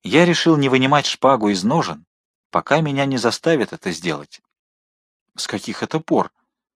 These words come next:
«С той минуты, как я вынул из ножен кинжал». «Вот что! Вы всё ещё вспоминаете господина Мардаунта.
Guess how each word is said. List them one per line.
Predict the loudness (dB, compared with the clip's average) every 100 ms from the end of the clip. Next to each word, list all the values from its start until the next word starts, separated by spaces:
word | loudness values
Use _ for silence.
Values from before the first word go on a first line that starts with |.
| _ _
«С | -12 -4
той | 0 2
минуты, | 2 0 -2 -2
как | -4 -4
я | -2 0
вынул | 0 -2 -2
из | -6 -8 -6
ножен | 0 0 0 -4
кинжал». | -6 -6 -6 -8 _ _ _ _ _ _ _ _ _ _ _ _ _ -10
«Вот | -8 -4 -4
что! | -4 -6 -4 -4 -6 _ _ _ _ _ _ -6
Вы | -4
всё | 0 2
ещё | 2 2
вспоминаете | -2 -2 0 2 2 2 0
господина | -2 0 0 2 2
Мардаунта. | 2 0 -2 -2 -14 -20